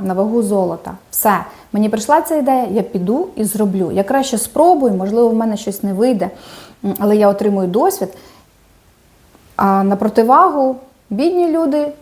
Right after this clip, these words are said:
нічого не роблять. День в день це просто день сурка. Сидять, бояться, пережовують якусь, е, таку, е, внутрішню жвачку і ні на що не наважуються.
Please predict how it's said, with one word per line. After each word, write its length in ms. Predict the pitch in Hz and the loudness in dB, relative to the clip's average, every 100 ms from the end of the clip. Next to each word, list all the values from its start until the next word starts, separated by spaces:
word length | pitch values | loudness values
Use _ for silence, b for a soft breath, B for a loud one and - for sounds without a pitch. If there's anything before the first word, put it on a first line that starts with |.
| - | -2
нічого 960 | 208 330 311 - - 214 240 202 208 208 | 2 4 2 -4 -2 2 4 4 0 -2
не 180 | 196 196 | -4 0
роблять. 440 | 196 175 185 - - _ - | 2 0 0 -8 -12 _ -6
День 480 | 185 214 226 208 196 | 0 4 4 2 0
в 40 | |
день 320 | 185 330 403 | 0 2 0
це 120 | 381 | -2
просто 420 | 214 285 359 370 226 | -2 2 2 2 0
день 280 | 196 240 | 2 2
сурка. 520 | 240 208 202 170 151 B B - | 2 -4 -6 -6 -6 B B -14
Сидять, 520 | - 208 240 311 339 | -4 0 2 4 4
бояться, 680 | 196 196 233 277 311 - 240 | 2 2 2 2 0 -4 -4
пережовують 1040 | 226 208 214 208 254 262 226 220 202 202 | 0 0 0 2 4 4 2 0 -2 -4
якусь, 520 | 185 - 196 190 - | -8 -4 -4 -4 -8
е, 220 | - - 196 | -10 -10 -8
таку, 420 | 185 - 190 180 B B B B _ - | -10 0 2 2 B B B B _ -16
е, 40 | - | -8
внутрішню 600 | 196 233 233 202 - 196 | 2 2 2 0 -2 -2
жвачку 600 | 196 233 370 - - 262 - | 2 4 4 2 -4 -4 2
і 100 | 294 | 6
ні 160 | 302 | 6
на 160 | 277 240 | 6 2
що 460 | - - - 254 330 | -2 -6 0 2 2
не 120 | 262 | 2
наважуються. 960 | 247 220 202 202 202 - 156 - - | 0 0 -2 -2 -4 -8 -12 -12 -14